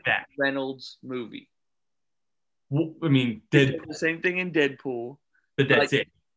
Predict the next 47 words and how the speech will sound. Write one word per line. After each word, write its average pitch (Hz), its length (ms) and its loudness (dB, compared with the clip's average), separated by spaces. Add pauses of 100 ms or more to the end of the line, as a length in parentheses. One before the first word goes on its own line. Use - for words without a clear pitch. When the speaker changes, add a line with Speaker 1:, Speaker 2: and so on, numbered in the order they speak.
(140)
Speaker 2:
th-, 185 160 0
I, 196 120 4
but 190 200 -2
that's 170 460 -2
who 180 220 -10
he 185 160 -4
is 175 120 -2
as 160 240 -12
a 214 40 -6
superhero. 147 580 -4
Like, 120 240 2
Speaker 1:
But 147 220 4
in 147 120 2
Deadpool, 156 420 2
he's 127 180 0
making 135 280 2
fun 143 140 0
of 123 60 -2
superhero 113 420 -4
movies. - 520 -14
Speaker 2:
that's 147 260 -2
all 175 260 6
I 156 80 2
could 151 240 -8
get 151 200 -2
out 127 160 -2
of 127 80 -2
that 123 140 -2
whole 156 420 -2
movie, 131 400 -8
that 117 100 -6
it 127 200 -6
is 120 120 -12
Deadpool 143 460 -2
because 131 240 -10
it's 120 140 -16
the 131 100 -6
exact 120 680 -6
same 120 420 -6 (100)
thing. - 340 -10 (1040)
Speaker 1:
I 139 80 2
mean, 143 220 4
yeah, 143 320 4 (200)
okay. 147 400 0 (280)
Speaker 2:
I 147 100 4
felt 160 240 0
like 135 260 0